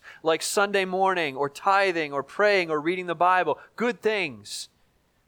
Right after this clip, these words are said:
Those aren't the only things that we do to glorify God. Everything you do needs to come from the thankful, joyful expression of living before the God who made you.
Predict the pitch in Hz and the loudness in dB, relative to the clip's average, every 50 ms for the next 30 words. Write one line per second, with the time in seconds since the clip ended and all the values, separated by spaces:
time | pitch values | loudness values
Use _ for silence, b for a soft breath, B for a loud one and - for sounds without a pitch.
0 | _ _ _ _ - 196 214 220 202 208 196 185 202 185 - 180 185 185 180 170 | _ _ _ _ 0 2 2 2 2 0 0 0 -2 -2 -2 -2 -2 -2 -6 -6
1 | - - 190 185 175 160 151 143 156 151 156 156 165 160 147 151 185 190 170 151 | -4 -2 -2 -2 -2 -4 -4 -2 -2 -2 -2 -2 -8 -8 -10 -10 -8 -6 -6 -6
2 | 147 - 151 143 147 151 156 147 143 139 139 - 147 139 139 135 143 151 156 156 | -6 -8 -10 -10 -6 -2 0 0 0 0 0 -2 -2 -2 -2 -2 -2 -2 -2 0
3 | 135 113 - _ b b b b b - 202 247 262 254 269 254 220 - - 185 | -2 -4 -6 _ b b b b b 2 4 4 4 2 0 -4 -2 -2 -2 -4
4 | 170 170 160 151 143 131 127 117 104 85 - _ _ _ _ _ _ _ _ _ | -4 -4 -6 -8 -8 -6 -6 -8 -8 -8 -12 _ _ _ _ _ _ _ _ _
5 | _ _ _ _ - 170 165 190 170 - - 180 - - - 208 214 214 202 185 | _ _ _ _ -10 -8 -6 -6 -6 -6 -8 -8 -6 -4 0 2 2 2 2 0
6 | 196 185 175 175 - _ _ _ _ _ - 147 160 147 - - - 220 202 214 | -2 -2 -2 -4 -14 _ _ _ _ _ -12 -10 -10 -10 -8 -4 -2 0 0 0
7 | 226 220 - - - 196 185 165 147 123 - 170 185 202 220 214 208 - 196 180 | -2 -4 -4 -2 0 0 0 0 -4 -6 -2 0 2 4 4 2 2 2 0 0
8 | 170 - - - - - 202 208 - - - 180 180 180 175 170 B B B B | -2 -4 -10 -6 0 2 2 2 2 0 -2 -2 -2 -2 -2 -6 B B B B
9 | B - 170 135 139 147 156 175 208 254 262 254 262 247 233 226 - - 214 214 | B -8 -8 -8 -10 -10 -6 -4 -2 -2 0 -2 -2 0 -2 -2 -2 0 0 0
10 | 202 185 180 147 175 175 180 180 180 170 151 160 156 156 151 147 147 147 131 120 | 0 0 -2 -2 0 0 2 2 0 0 -2 -6 -6 -4 -2 -2 -2 -4 -6 -10
11 | 117 113 104 | -14 -16 -18